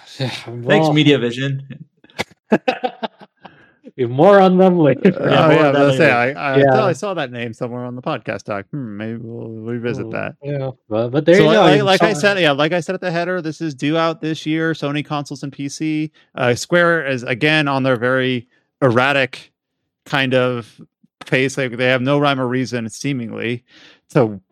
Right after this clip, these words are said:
Speaker 3: what consoles they release on and what P C storefront they release on. It's just whatever they feel like. And for this particular game, it's PlayStation four,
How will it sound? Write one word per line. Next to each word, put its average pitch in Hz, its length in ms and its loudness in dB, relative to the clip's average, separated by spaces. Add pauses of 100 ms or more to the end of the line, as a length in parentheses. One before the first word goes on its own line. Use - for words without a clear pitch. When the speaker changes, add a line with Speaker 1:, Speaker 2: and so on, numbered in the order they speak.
Speaker 3:
what 123 340 0
consoles 131 400 -4
they 127 120 0
release 120 380 -2
on 120 260 -2
and 110 120 -4
what 113 140 -6
P 131 200 -4
C 120 140 -8
storefront 123 420 -6
they 120 80 -6
release 113 340 -4
on. 117 320 -4
It's 117 280 -4
just - 500 -6
whatever 147 340 -2
they 165 100 -4
feel 202 200 -4
like. 113 180 -4
And 101 120 -10
for 107 100 -6
this - 240 -6
particular 156 400 -4
game, 165 260 0
it's - 220 -6
PlayStation 110 400 -14
four, 143 400 0